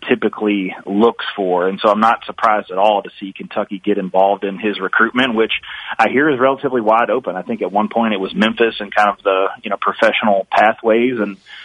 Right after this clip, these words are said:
uh, he cut his list, and then nothing really happened, and then he said he was gonna wait until the spring. So I think Kentucky saw an opportunity to, to get involved there, and I think if Kentucky's able to get him on campus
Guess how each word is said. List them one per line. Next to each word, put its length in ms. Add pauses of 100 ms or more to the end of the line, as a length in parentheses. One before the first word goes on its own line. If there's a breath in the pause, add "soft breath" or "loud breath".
(260 loud breath)
uh, 140
he 140
cut 200
his 120
list, 340
and 500
then 460
nothing 280
really 200
happened, 460
and 100
then 60
he 160
said 100
he 60
was 100
gonna 160
wait 180
until 200
the 100
spring. 480
So 60
I 80
think 220
Kentucky 380
saw 140
an 80
opportunity 720
to, 280
to 140
get 200
involved 420
there, 300
and 160 (420 loud breath)
I 80
think 160
if 140
Kentucky's 420
able 200
to 40
get 200
him 180
on 180
campus 460